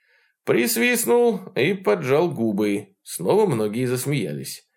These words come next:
"Так вы у нас теперь вести будете?" "Да, обществознание и историю". "Какая история?"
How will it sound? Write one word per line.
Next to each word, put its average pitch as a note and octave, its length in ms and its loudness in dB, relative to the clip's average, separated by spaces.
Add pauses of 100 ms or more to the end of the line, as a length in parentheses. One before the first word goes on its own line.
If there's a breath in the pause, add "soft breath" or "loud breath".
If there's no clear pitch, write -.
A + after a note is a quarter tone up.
(520)
"Так D3 220 0
вы A#3+ 220 4
у C#4 80 4
нас A3 260 2
теперь F#3 280 4
вести F#3 400 2
будете?" C3 680 -2 (500)
"Да, B2 520 -2
обществознание A#2 920 2
и F#3+ 40 0
историю". F#3+ 520 -4 (640)
"Какая D3+ 920 4
история?" A#2+ 1000 2